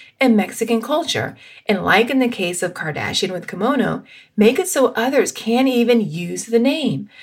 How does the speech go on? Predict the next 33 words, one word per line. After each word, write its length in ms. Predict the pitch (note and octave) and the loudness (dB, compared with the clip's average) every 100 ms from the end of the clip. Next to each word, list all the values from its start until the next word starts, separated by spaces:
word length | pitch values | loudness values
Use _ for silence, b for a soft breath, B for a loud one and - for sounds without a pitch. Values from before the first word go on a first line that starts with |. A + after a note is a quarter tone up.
| B B | B B
without 320 | - F3 - | 0 0 0
permission. 480 | A3 A#3 C#4 - - _ B B B B | -2 -2 0 -4 -6 _ B B B B
Eventually, 960 | A3+ G#3 B3 C#4 - E4+ A3 - - C3+ | -2 2 2 2 -2 -2 -4 -4 -6 -6
the 160 | - - | -8 -2
outcries 560 | G#3 C4 - G3+ G3 G3 | 0 0 -4 -4 -2 -4
became 520 | F#3+ - F3+ E3+ E3 | -12 -10 -8 -8 -6
too 260 | - A#3+ | -4 -2
much 320 | B3 G#3 - - | 0 0 0 -4
for 140 | F#3 | -4
Disney, 500 | - - D3+ D3+ - B B B | -4 -6 -4 -6 -6 B B B
and 160 | G#3 F#3+ | 2 2
they 120 | F3+ | 0
withdrew 340 | F#3 F#3 D3+ - | -2 -4 -4 -4
the 80 | |
patent 480 | - E3+ - F#3 - - | -4 -6 -4 -8 -12 -8
and 180 | D3+ D3 | -6 -4
renamed 400 | D#3+ F#3 G3+ B3+ | -4 0 2 4
the 40 | |
movie 460 | A#3 G#3+ A3 A3+ B3+ | 6 4 4 0 -2
Coco. 560 | - - D3 - - _ _ b b b b - | -8 -8 -8 -12 -16 _ _ b b b b -4
In 160 | G3 | 4
addition, 580 | A#3 B3 A#3 G3 F#3 G#3+ E3+ | 6 6 4 2 -4 -8 -2
they 200 | D#3+ G3 | 0 0
started 380 | - A#3 A#3 A3 | 2 2 4 4
working 360 | G#3 G#3+ A3+ | 4 2 2
with 200 | G#3 G3+ | 0 -2
cultural 400 | - E3+ E3+ C4+ | -10 -12 -6 -6
consultants 800 | C4+ C#4 C#4 B3 A#3 G#3 G#3 G#3 B B B | -4 -6 -2 -2 0 0 0 -2 B B B
to 100 | - | -14
better 400 | G#3 - G#3+ A3 | 2 4 4 4
understand 720 | A3+ A3 A#3 - G#3+ G3+ G#3 - | 2 2 0 0 0 2 0 -2
Mexican 640 | G3 F3+ F3+ - G#3+ A#3 | -4 -4 -4 -6 -2 -2
culture, 520 | A#3 F#3 E3+ E3 E3 | -2 -6 -6 -6 -8